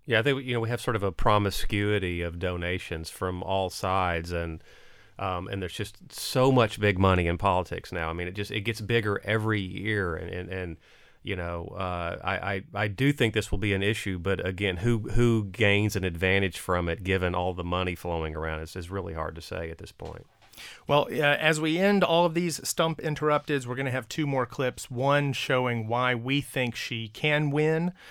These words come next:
Speaker 2: uh, and I guess, obviously, the Democratic nomination, but maybe for this one, we're talking about the general election as well, and then while, why she could lose. Uh, first of all, why she will win.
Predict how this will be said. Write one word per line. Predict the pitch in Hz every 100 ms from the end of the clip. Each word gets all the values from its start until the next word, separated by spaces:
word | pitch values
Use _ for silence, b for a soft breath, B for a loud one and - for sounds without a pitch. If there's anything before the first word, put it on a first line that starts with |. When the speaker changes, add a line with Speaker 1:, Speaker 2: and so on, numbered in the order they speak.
| B B
Speaker 2:
uh, | - 113 113
and | 123
I | 131
guess, | 135 127 - 147 -
obviously, | 135 131 120 127
the | 120
Democratic | 120 123 113 127 113
nomination, | 120 117 117 120 -
but | 117 120
maybe | 127 120
for | -
this | 120 120
one, | 127 120
we're | 113
talking | 127 117 120
about | 113 113
the | 110
general | 123 123 113
election | 117 120 - 113
as | 110
well, | 127 127 - B B
and | - 190
then | 165
while, | 143 135 131 - _
why | 123 131 131 131
she | - 131
could | 117 - 120
lose. | 117 139 135 120 117 - B B -
Uh, | 127 120
first | - 190 -
of | 170
all, | 151 143 139
why | 127 135 156
she | 147 - 135
will | 117
win. | 110 143 170 143